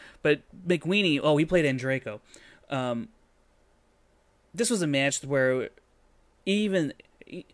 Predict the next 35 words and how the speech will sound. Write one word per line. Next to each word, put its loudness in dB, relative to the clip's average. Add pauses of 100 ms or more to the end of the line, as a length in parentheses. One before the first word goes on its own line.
(180)
even 0
in 2
this -2
match, -2
actually, -4
Andreyko -8
was -6 (720)
considered -8
the -14
favorite, -4 (260)
and -10
McWeeny -4
was -4
answering -8
seventy-one -10
percent. -14
Andreyko -12
came -14
into -12
this -16
match -12
answering -18
sixty-nine -14
percent, -14 (540)
and -4
Andreyko 0
won. -4
He, -16 (280)
he -6
was 0
on 2
this -4 (600)
great -4
streak. -4 (580)
Um, -8